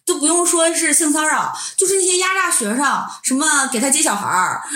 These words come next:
又给他干这干那的，给他取衣服，给他干这干事儿干那事儿的那种，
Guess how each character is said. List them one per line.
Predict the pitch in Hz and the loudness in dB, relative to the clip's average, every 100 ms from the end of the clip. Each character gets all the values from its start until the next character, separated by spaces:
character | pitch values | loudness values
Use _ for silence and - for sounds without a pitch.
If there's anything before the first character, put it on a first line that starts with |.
| 285 | -2
又 | 349 | 0
给 | 294 240 | 2 2
他 | 233 240 247 | 2 2 0
干 | 302 285 | 0 0
这 | 277 | 0
干 | 269 | 0
那 | 277 302 254 | 2 2 2
的， | 196 156 | 0 0
给 | 208 | 0
他 | 254 | 0
取 | 320 - | 2 2
衣 | 202 220 | 4 2
服， | 226 214 165 | 2 0 0
给 | 185 208 | 0 0
他 | 247 | 0
干 | 285 277 | 0 0
这 | 277 | 0
干 | 262 262 | 0 0
事 | |
儿 | 269 | -2
干 | 254 254 | -2 -2
那 | 269 | -2
事 | 254 285 | 0 0
儿 | 247 | 0
的 | |
那 | 226 233 | 0 0
种， | 214 - | -2 -4